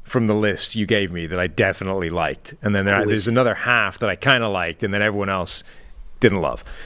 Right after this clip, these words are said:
Speaker 1: Uh,
Speaker 2: Okay.
Speaker 1: Blake Corum from Michigan.
Speaker 2: Okay.
Speaker 1: He's good. Like, very good.
Speaker 2: Mm-hmm.
Speaker 1: I, he has the best blend of everything. I was getting, like, David Montgomery vibes from him. Um,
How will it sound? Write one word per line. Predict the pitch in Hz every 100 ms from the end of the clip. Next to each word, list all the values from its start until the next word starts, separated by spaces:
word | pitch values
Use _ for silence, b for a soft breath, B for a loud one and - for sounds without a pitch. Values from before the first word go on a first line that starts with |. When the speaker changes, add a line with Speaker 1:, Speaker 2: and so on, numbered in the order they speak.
| B -
Speaker 1:
Uh, |
Speaker 2:
Okay. | 117 110 101 - - -
Speaker 1:
Blake | 151 208 -
Corum | 175 151 65 -
from | - 120
Michigan. | 131 - 92 - - - - - - -
Speaker 2:
Okay. | 120 120 - -
Speaker 1:
He's | 135 139
good. | 117 113 - - - - - -
Like, | 104 80 - - -
very | 123 117 98
good. | 82 - - - - - - -
Speaker 2:
Mm-hmm. | 104 101 98
Speaker 1:
I, | 131 135 135 -
he | 117 139
has | 135 131 104
the | 110
best | 123 120 -
blend | 120 113 107
of | 101
everything. | 104 95 80 82 69 -
I | 117
was | 110
getting, | 127 120
like, | 110 101
David | 123 120 117
Montgomery | 117 110 98 110 113 117
vibes | 104 113 120 107
from | 123 110
him. | 123 127 - b b b
Um, | 107 101 98 98 95 82